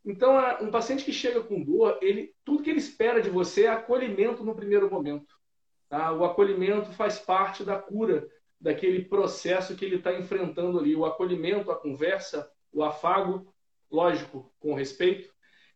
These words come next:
ele faz parte da solução do problema, do alívio da dor. Isso vocês podem ter certeza, a gente não vai entrar nesse mérito aqui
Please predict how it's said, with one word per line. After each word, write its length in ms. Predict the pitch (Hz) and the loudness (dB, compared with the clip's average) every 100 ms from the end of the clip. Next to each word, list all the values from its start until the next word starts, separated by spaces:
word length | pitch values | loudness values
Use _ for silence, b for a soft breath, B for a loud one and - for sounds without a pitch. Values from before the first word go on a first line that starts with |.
| - | -2
ele 600 | 160 180 190 202 196 185 | 4 4 4 -2 -4 -4
faz 320 | - 190 - | -2 -2 -2
parte 420 | - 180 - - | 0 0 0 -4
da 100 | 190 | -6
solução 520 | 190 196 196 - 185 | 0 0 0 -4 -2
do 100 | 190 | 0
problema, 400 | 196 175 156 175 | 0 0 0 2
do 100 | 175 | 2
alívio 320 | 170 156 170 | 2 2 0
da 120 | 180 165 | 0 0
dor. 220 | 156 175 | 0 0
Isso 200 | 185 - | -2 -6
vocês 240 | 175 - | -10 -8
podem 220 | - 165 | -6 -6
ter 100 | 185 | -6
certeza, 520 | 175 175 - 175 180 170 | -8 -8 -2 0 0 -2
a 40 | |
gente 140 | 160 | -8
não 80 | 151 | -6
vai 100 | 156 | -4
entrar 200 | 156 170 | -4 -6
nesse 220 | 160 - | -6 -6
mérito 380 | 147 143 160 147 | -6 -4 -6 -4
aqui 460 | 147 - 156 143 | -6 -4 -2 -2